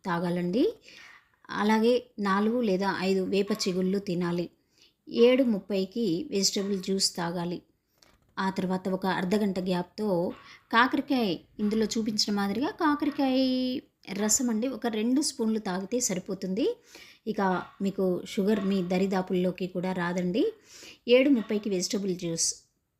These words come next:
తేనె, బెల్లం లేకుండా ఒక ఖర్జూరం అలా కలిపి తాగాలండి. తొమ్మిది గంటలకు మొలకలు బ్రేక్‌ఫాస్ట్‌గా తీసుకోండి, అందులో కీరా కాంబినేషన్ పెట్టుకోండి తప్పకుండా. పది గంటలకు టిఫిన్ అయ్యాక రెండు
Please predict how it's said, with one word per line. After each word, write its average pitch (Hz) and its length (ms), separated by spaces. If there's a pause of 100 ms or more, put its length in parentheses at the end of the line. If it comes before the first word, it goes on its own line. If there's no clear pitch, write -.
(160)
తేనె, 240 420 (100)
బెల్లం 190 440
లేకుండా 180 560 (180)
ఒక 202 160
ఖర్జూరం 190 800 (120)
అలా 180 180
కలిపి 175 500 (360)
తాగాలండి. 175 580
తొమ్మిది 269 440
గంటలకు 190 680 (440)
మొలకలు 214 600
బ్రేక్‌ఫాస్ట్‌గా 196 800
తీసుకోండి, 185 800
అందులో 190 360
కీరా 254 520 (180)
కాంబినేషన్ 185 580
పెట్టుకోండి 175 640
తప్పకుండా. 170 580 (600)
పది 240 180
గంటలకు 220 400
టిఫిన్ 208 320
అయ్యాక 185 360
రెండు 185 300